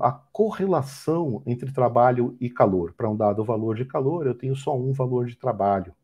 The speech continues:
né? Então, quanto mais o calor e o trabalho se correlacionam, maior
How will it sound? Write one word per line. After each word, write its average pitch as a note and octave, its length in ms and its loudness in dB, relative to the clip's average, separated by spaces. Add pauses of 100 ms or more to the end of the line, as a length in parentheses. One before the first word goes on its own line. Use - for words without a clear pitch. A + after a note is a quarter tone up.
né? G#2 200 -6 (300)
Então, A2+ 140 2
quanto C#3 240 -2
mais D3 340 0
o C3+ 80 -2
calor C3 360 0
e - 20 4
o B2 60 2
trabalho A2 360 -2
se - 140 -20
correlacionam, C#3 760 -2
maior D3+ 500 -2